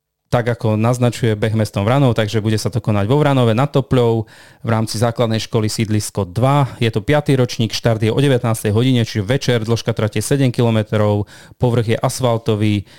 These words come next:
kategórie či už mužské, ženské, Vranovčania a teda a teda. Štartovné, pokiaľ budete platiť dopredu, tak je štrnásť eur a na mieste sedemnásť eur.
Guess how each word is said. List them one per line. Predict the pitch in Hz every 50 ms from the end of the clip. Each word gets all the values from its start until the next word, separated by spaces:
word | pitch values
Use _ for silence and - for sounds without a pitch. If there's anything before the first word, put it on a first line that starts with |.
| - - _
kategórie | - 117 - - 117 107 117 110 110 110 107 107 107 104
či | - - 135
už | 123 113
mužské, | 110 110 113 - - - 113 110
ženské, | 101 120 120 120 - - - 117
Vranovčania | 104 110 113 117 117 110 107 - - 110 107 107 107 104 107 -
a | - 113
teda | - - 113 104 113 110
a | 107 113
teda. | - - 101 95 127 151 156 139 - - - - - - _ -
Štartovné, | - - - 143 147 151 - - 147 135 131 127 123 117 110 -
pokiaľ | - 113 - - 117 110 110 107 104 104 104 98 - - - - - - - - - _ _ _ _ _
budete | 120 120 113 120 113 - - 113
platiť | - - 117 107 104 - 113 101
dopredu, | 98 131 127 - 123 123 117 107 113
tak | 107 - - 107 95 95 98
je | 101 95 95 92 - - - -
štrnásť | - - 170 156 147 131 120 110 117 113 120
eur | 117 110 110 107 - -
a |
na | - 104 110
mieste | 110 110 107 104 - - 101
sedemnásť | - - 135 127 127 123 120 113 110 107 - - 113
eur. | 104 101 101 101